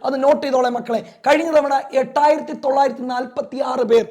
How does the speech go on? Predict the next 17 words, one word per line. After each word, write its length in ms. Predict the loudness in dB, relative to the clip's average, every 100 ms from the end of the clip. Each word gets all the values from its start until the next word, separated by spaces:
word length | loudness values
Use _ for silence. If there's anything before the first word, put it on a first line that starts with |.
| -8 _ -2
അതായത് 360 | 2 4 4 4
എട്ടായിരത്തി 480 | 2 2 2 2
തൊള്ളായിരത്തി 440 | -2 0 2 2 0
നാൽപത്തി 400 | -6 -6 -4 -2
ആറ് 100 | 0
പേർ 140 | -2 -4
കഴിഞ്ഞ 280 | -4 -4 -2
തവണ 160 | -2 -2
അപേ-, 300 | -4 -4 -4
അപേക്ഷിച്ചപ്പോൾ 600 | -2 -6 -6 -12 -4 -4 -4 -20 _
ഇത്തവണ 400 | -8 0 2 2
ഏകദേശം 440 | 0 0 0 0 0 -2 -20 _ -6
പതിനൊന്നായിരത്തി 640 | -4 -6 -4 -4 -4 -2
എഴുന്നൂറ്റി 440 | -2 -2 -6 -8
എൺപത്തി 360 | -10 -10 -8 -4
ഏഴ് 140 | -2
പേർ. 180 | 0 -2